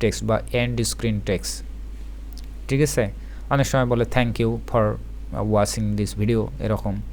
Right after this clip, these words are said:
বা "Subscribe now", এর অনেক কিছু বলে না ভিডিওর শেষের দিকে। ওগুলোর মাধ্যমে ক্রেডিট দেওয়া হয় কে কে ভিডিওতে ছিল, সম্পাদনায় হেসে অনেক কিছু, অথবা এন্ড স্ক্রিন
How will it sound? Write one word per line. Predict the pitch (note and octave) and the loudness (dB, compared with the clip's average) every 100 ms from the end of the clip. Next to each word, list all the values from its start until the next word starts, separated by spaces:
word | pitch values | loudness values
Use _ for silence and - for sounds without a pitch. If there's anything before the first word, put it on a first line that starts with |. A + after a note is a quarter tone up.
| - | -4
বা | G#2 | -2
"Subscribe | - A2 - A2 G#2+ | 0 -2 0 2 2
now", | G#2+ G2+ G2+ - | 0 0 -2 -6
এর | - A#2+ | -2 0
অনেক | C3 C#3+ C#3+ | 2 0 -2
কিছু | B2 | -2
বলে | B2+ A#2 C3 | 2 2 2
না | D3+ G#2+ - - | 2 0 -2 -4
ভিডিওর | G#2+ G#2+ A2+ | -2 0 -2
শেষের | - - B2 | -2 -2 -2
দিকে। | C3 A#2+ G2+ - - - - - - A#2 | 0 -2 -4 -8 -10 -10 -10 -10 -6 -2
ওগুলোর | A#2 B2 C3 C3 | 0 2 2 2
মাধ্যমে | A#2+ A#2 C3+ - | 2 2 -2 4
ক্রেডিট | C#3 C3+ C3 A2 | 6 6 4 4
দেওয়া | A#2 A2 G2+ | 4 6 6
হয় | G#2 G#2 - | 2 2 0
কে | A#2+ | 0
কে | A2 G2+ | 2 0
ভিডিওতে | G#2 G#2+ G#2 G#2+ - | 2 2 2 0 -2
ছিল, | A2 G2+ G2+ - | -2 0 0 0
সম্পাদনায় | G2+ G2+ G2 G2 F#2+ F#2+ | 0 0 0 0 -2 0
হেসে | G2+ - G2+ | 0 0 -2
অনেক | F#2+ F#2 | -2 -4
কিছু, | G#2 - C#3 - - - - - - | -6 -4 -6 -8 -12 -14 -14 -4 0
অথবা | G#2+ A2+ G#2+ | 2 0 2
এন্ড | A2+ G#2+ G#2 | 2 2 0
স্ক্রিন | - A2 | -2 -2